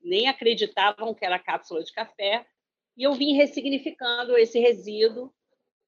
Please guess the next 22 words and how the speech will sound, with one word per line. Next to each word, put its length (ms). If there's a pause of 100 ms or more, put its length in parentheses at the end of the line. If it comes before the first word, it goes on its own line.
(120)
e, 500
e 60
outros 460
resíduos, 480
fui, 180 (260)
fui 120
acoplando 460
outros 360
resíduos 640
à 60
bijuteria, 640
e 120
hoje 520 (160)
a 140
minha 200
proposta 840
é 260
fazer 460
um 140
acessório 1000 (420)
que 160
expresse 1040